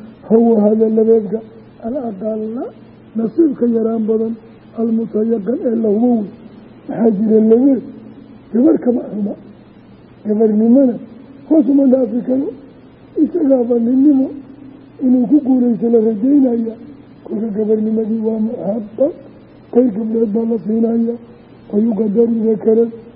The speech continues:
Haddana mid la baa lagu qadaraya. Fii xaqi gayrihi. Gayrkiis xaqiisa gudihiisa. Liyakuuna inuu ahaado. Ligayrihi gayrkii. Al aqalla qaybtii yaraa badnay. Al mutayaqan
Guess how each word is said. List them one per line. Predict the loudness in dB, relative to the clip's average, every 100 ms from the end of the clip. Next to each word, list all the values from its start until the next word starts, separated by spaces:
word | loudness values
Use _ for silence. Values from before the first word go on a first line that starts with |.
| -20 -20 -8
Haddana | -2 0 2
mid | 2 2
la | 2 0
baa | 0 0
lagu | -2 -2 -2
qadaraya. | 0 2 0 0 -4 -6 -12 -20 -20 -20 -6
Fii | -6
xaqi | -4 -6 -4 -4 0
gayrihi. | 0 0 0 0 2 0 -2 -18 -20 -20 -20 -20 -20 -20 -20 -20 -20 -20 -20 -20 -20 -20 -6
Gayrkiis | 0 2 2 -2
xaqiisa | -6 -6 -2 -2 -2
gudihiisa. | -2 0 2 4 2 0 -6 -10 -20 -20 -20 -2
Liyakuuna | 0 2 0 0 0 2
inuu | 0 0 0
ahaado. | 2 2 0 -2 -6 -18 -20 -20 -6
Ligayrihi | -4 0 0 0 -2 -2 0
gayrkii. | -2 -2 -8 -10 -14 -20 -20 -20 -12
Al | -6 -4
aqalla | -4 -4 -4 -6
qaybtii | -4 -4 -4 -4 -4
yaraa | -4 -4 -4
badnay. | -2 -2 -4 -6 -14 -20 -20 -10
Al | -4 -2
mutayaqan | -2 -2 -2 -2 -2 0